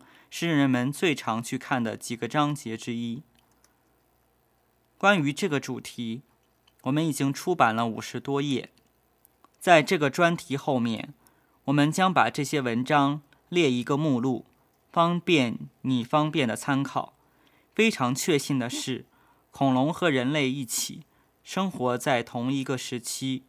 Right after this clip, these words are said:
都是在六千年前被主所创造的。一八四一年，理查德·欧文先生第一次使用了“恐龙”这个单词。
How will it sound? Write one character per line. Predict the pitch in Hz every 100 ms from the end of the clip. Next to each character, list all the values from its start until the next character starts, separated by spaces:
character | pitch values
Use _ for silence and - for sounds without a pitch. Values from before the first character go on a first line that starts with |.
| _ _ _ _ -
都 | 196
是 | - 143
在 | 147 127
六 | 165 131
千 | - 135
年 | 120 131
前 | - 120 117
被 | 135 165 127
主 | - 123
所 | 127 127
创 | - 135 117
造 | 127 113
的。 | - - _ _ _ _ _ _ _ _ _ _ -
一 | 175
八 | 165 165 165
四 | - 156
一 | 147
年， | 143 113 104 104 131 _ _ _ _ _ _
理 | - 139
查 | - 156
德· | 151 139
欧 | 165 185
文 | 127 131
先 | 143 135
生 | 139 117 120
第 | - 151
一 |
次 | 143 160 139
使 | - 117
用 | 123
了 | 117 107
“恐 | - 123 113
龙” | 110 123
这 | 143
个 | 139 113
单 | 117 120
词。 | - 233 -